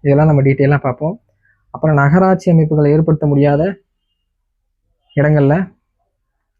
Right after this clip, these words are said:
ஆறு நகரப்பகுதி குழுக்கள் ஏற்படுத்தியிருப்பாங்க. நோட்டிஃபைடு ஏரியா கமிட்டி, டவுன் ஏரியா கமிட்டி, போர்ட் ட்ரஸ்ட்டு, இந்த மாதிரியான ஒரு ஆறு குழுக்கள் ஏற்படுத்தியிருப்பாங்க.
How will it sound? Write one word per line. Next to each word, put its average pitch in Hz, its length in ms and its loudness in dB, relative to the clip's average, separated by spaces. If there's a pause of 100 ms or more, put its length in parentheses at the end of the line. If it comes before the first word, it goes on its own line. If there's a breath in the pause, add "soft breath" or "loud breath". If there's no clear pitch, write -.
(220)
ஆறு 160 320 2 (120)
நகரப்பகுதி 170 460 2
குழுக்கள் 147 280 2
ஏற்படுத்தியிருப்பாங்க. 139 540 -4 (1500 loud breath)
நோட்டிஃபைடு 175 560 2
ஏரியா 147 260 2
கமிட்டி, 139 300 0 (120)
டவுன் 160 300 2
ஏரியா 143 240 2
கமிட்டி, 139 340 0 (1080)
போர்ட் 165 260 0
ட்ரஸ்ட்டு, 143 360 -2 (1700)
இந்த 147 160 2
மாதிரியான 151 360 2 (520)
ஒரு 139 180 2
ஆறு 151 240 2
குழுக்கள் 170 280 2
ஏற்படுத்தியிருப்பாங்க. 143 560 -6